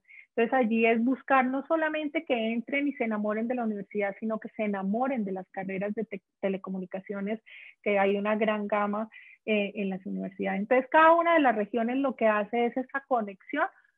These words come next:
con las universidades de su región y empiezan a trabajar. En este momento, pues, estamos trabajando mucho más con las de Cali, Bogotá y Medellín,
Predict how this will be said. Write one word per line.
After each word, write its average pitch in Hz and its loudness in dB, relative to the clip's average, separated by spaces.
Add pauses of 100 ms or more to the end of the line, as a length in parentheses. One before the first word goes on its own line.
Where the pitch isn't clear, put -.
con 226 0
las 202 -4
universidades 208 -2
de 254 -4
su 262 -4
región 262 -4 (220)
y 226 -2
empiezan 202 -2
a 214 -4
trabajar. 185 -4 (340)
En 247 2
este 285 2
momento, 339 2
pues, 294 -2
estamos 220 -6
trabajando 233 0
mucho 262 -2
más 294 0 (500)
con 294 4 (100)
las 226 4
de 208 0
Cali, 233 4
Bogotá 214 2
y 240 0
Medellín, 285 2